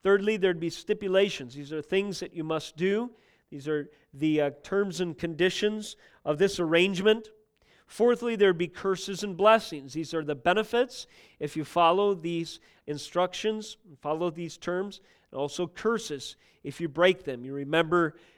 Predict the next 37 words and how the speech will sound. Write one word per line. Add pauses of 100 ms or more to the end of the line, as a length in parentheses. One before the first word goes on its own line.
in
the
books
of
the
law, (260)
for
instance,
the
two
mountains,
Gerizim
and
Ebal, (320)
and,
uh, (200)
in
Deuteronomy
twenty-eight, (320)
the
curses
and
blessings
are
announced.
They're
proclaimed (360)
by
large
groups,
crowds
gathered
on
each
mountain,
respectively,
curses